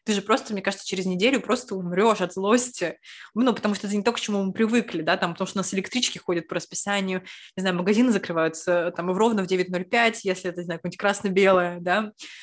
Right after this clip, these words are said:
вот, поэтому, <laughs> поэтому, ну, здесь прям действительно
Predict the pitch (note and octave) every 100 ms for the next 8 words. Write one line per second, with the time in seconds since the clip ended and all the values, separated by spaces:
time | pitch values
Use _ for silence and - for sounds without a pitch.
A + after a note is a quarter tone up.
0 | - G#3 G#3+ A3+ A#3 C#4+ C4 D4 - -
1 | - - D#4 C#4 D4+ - - - - -
2 | B3+ - G#3 G#3+ A3+ G#3+ G#3 F#3+ A#3 G#3+
3 | F3+ A3 B3+ G3 F#3 G#3+ F3+ F3